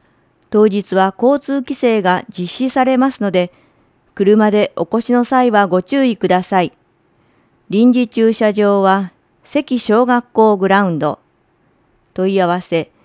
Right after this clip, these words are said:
関宿祇園夏祭り実行委員会事務局、一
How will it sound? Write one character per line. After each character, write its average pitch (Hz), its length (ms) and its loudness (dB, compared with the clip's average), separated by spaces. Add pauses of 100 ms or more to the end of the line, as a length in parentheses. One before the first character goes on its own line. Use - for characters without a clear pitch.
(540)
関 233 340 -6
宿 196 440 -2
祇 208 240 0
園 277 140 4
夏 254 260 0
祭 196 520 -4
り - 20 -
実 - 300 -10
行 277 240 2
委 262 80 0
員 254 180 2
会 180 240 0
事 170 120 -6
務 196 140 -2
局、 170 440 -4 (640)
一 185 120 -6